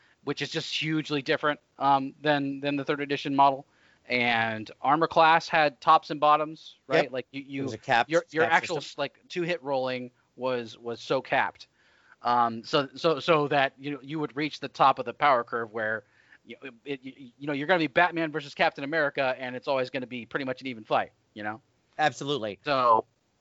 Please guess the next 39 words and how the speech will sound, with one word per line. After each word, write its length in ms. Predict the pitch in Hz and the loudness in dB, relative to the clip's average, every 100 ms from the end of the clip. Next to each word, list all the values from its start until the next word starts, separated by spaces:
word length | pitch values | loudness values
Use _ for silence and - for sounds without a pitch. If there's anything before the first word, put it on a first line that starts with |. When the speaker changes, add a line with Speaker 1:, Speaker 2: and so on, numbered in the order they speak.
| _ _ _ | _ _ _
Speaker 2:
It's 240 | 165 160 - | -2 -2 2
funny 280 | 196 208 143 | 2 2 0
because 400 | 139 156 135 113 | 0 2 2 2
one 240 | 131 139 190 | -4 0 0
of 140 | 190 | 0
the 460 | 147 147 135 123 - | -2 -4 -2 -4 -4
original 540 | 131 113 151 139 139 113 | -4 2 2 2 -2 -2
things 440 | 127 120 113 98 | 0 -2 -2 -4
that, 260 | 110 107 - | 2 2 0
that 300 | 110 113 110 | 2 2 4
got 180 | 127 127 | 2 2
me 140 | 127 | 2
interested 280 | 156 - 110 | -2 -4 -6
in 60 | 101 | -4
this 180 | 95 92 | -6 0
years 260 | 156 202 | 2 2
back 380 | 107 92 87 - _ _ _ _ - | 0 -4 -4 -8 _ _ _ _ -2
was 400 | 120 147 139 107 | 6 8 8 4
when 120 | 139 | 4
I 120 | 131 | 4
was 140 | 117 98 | 2 0
doing 300 | 143 139 117 | 0 2 0
a 60 | |
comparison 640 | 110 104 143 165 135 - 107 | -4 -4 2 4 2 0 -4
of 120 | 98 | 0
every 260 | 120 110 117 | 0 2 2
edition 300 | 107 107 107 | 2 0 -4
of 60 | |
D 100 | 95 | -4
and 100 | 101 | -4
D. 140 | 107 104 | -2 0
Like, 160 | 95 | 2
I 80 | 104 | 2
was 140 | 101 - | 0 0
sort 140 | 107 | -2
of, 80 | 98 | -4
uh, 440 | - - 85 - 127 | -4 -6 -6 -6 -4
doing 300 | 113 127 113 | 4 6 6
a, 220 | 107 101 | 6 4